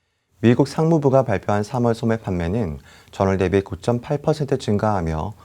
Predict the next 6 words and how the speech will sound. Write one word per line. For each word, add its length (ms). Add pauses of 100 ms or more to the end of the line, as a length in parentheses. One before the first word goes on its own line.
(220)
시장 320
예상치 420
오점팔 580
퍼센트를 640 (280)
크게 320
상회했습니다. 960